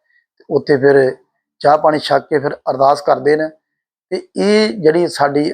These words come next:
ਇਹ ਪਰੰਪਰਾ ਆ, ਇਹ ਉਸ ਟਾਈਮ ਤੋਂ ਸ਼ੁਰੂ ਹੋਈ ਸੀ, ਤੇ ਜਿਹੜੀ ਹੈ, ਰਹਿੰਦੀ ਦੁਨੀਆ ਤੱਕ ਰਹੇਗੀ, ਕਿਉਂਕਿ ਗੁਰੂ ਗ੍ਰੰਥ ਸਾਹਿਬ ਮਹਾਰਾਜ ਜਿਹੜੇ ਨੇ, ਉਹ ਜਗ ਦੀ ਜੋਤ, ਜੁਗੋ ਜੁਗ ਅਟਲ ਹੈ। ਤੇ ਇਸ ਕਰਕੇ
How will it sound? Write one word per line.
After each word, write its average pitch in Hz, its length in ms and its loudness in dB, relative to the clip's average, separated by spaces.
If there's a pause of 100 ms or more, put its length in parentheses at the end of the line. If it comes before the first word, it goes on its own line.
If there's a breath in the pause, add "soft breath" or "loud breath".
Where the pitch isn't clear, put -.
(160)
ਇਹ 143 80 0
ਪਰੰਪਰਾ 156 680 2
ਆ, - 100 -12 (920)
ਇਹ 156 140 -2
ਉਸ 156 160 0
ਟਾਈਮ 151 220 -2
ਤੋਂ 151 120 0
ਸ਼ੁਰੂ 165 240 2
ਹੋਈ 139 180 4
ਸੀ, 185 200 0 (640 loud breath)
ਤੇ 143 140 -4
ਜਿਹੜੀ 160 320 4
ਹੈ, 135 120 4 (200)
ਰਹਿੰਦੀ 147 280 0
ਦੁਨੀਆ 135 300 0
ਤੱਕ 139 220 -6
ਰਹੇਗੀ, 147 420 -2 (580)
ਕਿਉਂਕਿ 151 220 0
ਗੁਰੂ 147 200 2
ਗ੍ਰੰਥ 151 200 2
ਸਾਹਿਬ 143 220 0
ਮਹਾਰਾਜ 131 300 0
ਜਿਹੜੇ 131 200 -4
ਨੇ, 139 120 -2
ਉਹ 147 420 -2 (500)
ਜਗ 135 200 2
ਦੀ 143 180 2
ਜੋਤ, 131 420 0
ਜੁਗੋ 135 480 0
ਜੁਗ 143 360 0
ਅਟਲ 139 320 2
ਹੈ। 165 120 0 (840 soft breath)
ਤੇ 131 420 -4 (460)
ਇਸ 147 140 0
ਕਰਕੇ 170 580 0